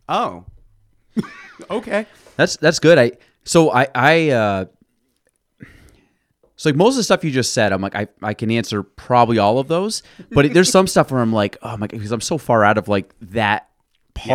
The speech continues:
Speaker 1: Yeah.
Speaker 2: of my life, like, between high school or college or anything like that. And I've also find that I feel that most Americans typically take things for granted because we just live here or whatever. And I
Speaker 1: Sure.
Speaker 2: think a lot of countries look up to America in a lot of things. Like, I have
Speaker 1: Mm-hmm.
Speaker 2: friends from Canada, and they'll tell me stuff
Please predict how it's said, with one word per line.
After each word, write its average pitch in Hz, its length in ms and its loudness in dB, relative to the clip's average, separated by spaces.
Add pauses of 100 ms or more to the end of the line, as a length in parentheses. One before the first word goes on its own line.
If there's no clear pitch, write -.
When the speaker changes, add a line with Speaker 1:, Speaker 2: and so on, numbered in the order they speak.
Speaker 1:
Yeah. - 20 -4
Speaker 2:
of 107 60 -6
my 104 100 -4
life, 95 360 -4
like, 104 100 -10
between 104 300 -10
high 131 140 -2
school 131 200 -4
or 107 120 -4
college 113 400 -2
or 107 40 -4
anything 104 240 -8
like 95 140 -12
that. 110 300 -8 (520)
And 135 100 0
I've 127 140 0
also 170 320 2
find 127 460 -2
that 101 320 -4 (1500)
I 151 160 4
feel 170 200 4
that 135 100 2
most 123 240 0
Americans 117 380 -4
typically 113 380 -8
take 104 220 -8
things 104 180 -10
for 104 100 -12
granted 98 300 -8
because 95 160 -14
we 95 100 -10
just 92 160 -10
live 92 140 -6
here 92 120 -8
or 90 40 -6
whatever. 87 280 -6
And 90 80 -6
I - 20 -6
Speaker 1:
Sure. - 60 -6
Speaker 2:
think 123 120 -6
a 120 40 -4
lot 107 220 0
of 117 80 -4
countries 104 500 -6
look 104 380 -8
up - 200 -4
to 101 480 -6 (200)
America 110 600 -2
in 90 60 -8
a 101 80 -8
lot 95 220 -6
of 113 60 -12
things. 139 280 -8
Like, 120 120 -10
I 120 80 0
have 131 100 0
Speaker 1:
Mm-hmm. 208 100 -12
Speaker 2:
friends 113 340 -6
from 98 100 -10
Canada, 120 280 -4
and 98 80 -8
they'll 113 140 -4
tell 135 220 -6
me 127 100 -2
stuff - 340 -6